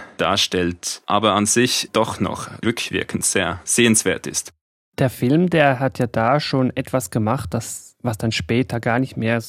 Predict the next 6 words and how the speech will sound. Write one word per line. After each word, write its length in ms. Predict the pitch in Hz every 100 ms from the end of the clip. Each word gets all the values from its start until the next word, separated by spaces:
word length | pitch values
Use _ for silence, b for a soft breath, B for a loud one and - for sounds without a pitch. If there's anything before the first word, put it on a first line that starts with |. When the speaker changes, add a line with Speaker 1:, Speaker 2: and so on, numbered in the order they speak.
| -
Speaker 2:
probiert 880 | - - - - 120 139 151 - - 117
wurde 540 | 127 120 135 156 156
oder 280 | 120 120 110
wird 320 | 117 160 -
und 320 | 131 127 - -
Filmen 560 | - 120 123 127 117